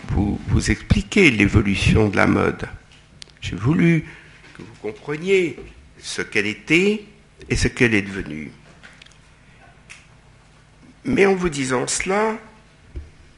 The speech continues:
j'ai voulu vous dire que, qu'elle n'est plus et qu'elle ne sera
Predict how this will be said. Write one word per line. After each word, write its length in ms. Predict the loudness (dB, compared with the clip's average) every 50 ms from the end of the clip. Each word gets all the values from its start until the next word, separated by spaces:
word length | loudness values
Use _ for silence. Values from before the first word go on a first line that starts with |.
| -14 -10
j'ai 240 | -4 0 2 2 4
voulu 320 | 4 2 2 4 2 2
vous 160 | 2 2 -2
dire 540 | -2 0 0 0 2 0 0 0 -2 -4 -6 -12 -18 -20 -18
que, 480 | -8 -4 -2 0 2 2 0 0 -2 -4 -8 -16 -18 -20 -20 -20 _ _ -20 -20 -20 -20 -20 -20 -20 -20 -20 -20 -20 -20 -20 _ _ -20 -18 -4
qu'elle 240 | -2 -2 0 0 -2
n'est 140 | -2 -2 -4
plus 440 | -6 -6 -4 -2 -2 -2 -2 -4 -8 -12 -20 -20 -20 _ _ _ _ _ _ -10
et 80 | -10
qu'elle 280 | -10 -8 -10 -10 -8 -8
ne 100 | -10 -10
sera 540 | -10 -8 -8 -8 -8 -8 -8 -12 -12 -12 -14